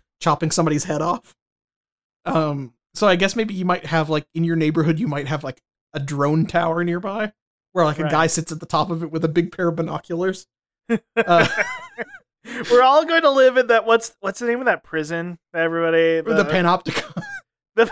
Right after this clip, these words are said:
Speaker 2: we're all gonna live in the Panopticon because we just wanna get our treats faster.
Speaker 1: I mean, yeah, because that's really, that's really weird to me that they,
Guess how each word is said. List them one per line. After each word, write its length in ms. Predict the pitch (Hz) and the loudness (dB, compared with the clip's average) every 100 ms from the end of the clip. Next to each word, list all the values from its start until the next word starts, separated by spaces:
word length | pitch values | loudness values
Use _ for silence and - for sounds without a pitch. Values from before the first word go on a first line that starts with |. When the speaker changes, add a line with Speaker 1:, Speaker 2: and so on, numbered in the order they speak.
| 302 | 0
Speaker 2:
we're 160 | 302 302 | 2 4
all 200 | 320 320 | 2 2
gonna 180 | 330 | 2
live 240 | 294 285 269 | 4 4 2
in 100 | 262 | 0
the 80 | 220 | 0
Panopticon 840 | 220 208 196 208 220 208 220 214 | 2 4 4 2 0 2 4 4
because 260 | 208 196 180 | 2 -6 -6
we 60 | 185 | -6
just 220 | 185 170 | -8 -2
wanna 180 | 180 180 | 0 0
get 140 | 180 | 0
our 140 | 170 | -2
treats 340 | 156 - 151 - | -2 -8 -10 -10
faster. 500 | 156 156 160 185 196 _ _ _ _ _ | -4 -4 -4 -8 -8 _ _ _ _ _
Speaker 1:
I 60 | 226 | -6
mean, 240 | 262 277 _ | -4 -6 _
yeah, 300 | 226 247 190 | -2 0 -2
because 380 | 180 196 180 - _ _ - _ - - | -4 -4 -8 -12 _ _ -20 _ -16 -6
that's 180 | 302 - | -6 -2
really, 440 | 240 330 311 233 - | 4 4 4 2 -2
that's 180 | 240 247 | -4 -2
really 280 | 254 320 262 | 0 2 2
weird 240 | 220 220 | 0 0
to 80 | 214 | 0
me 100 | 202 | -2
that 200 | 190 185 | -2 2
they, 240 | 190 196 | 2 2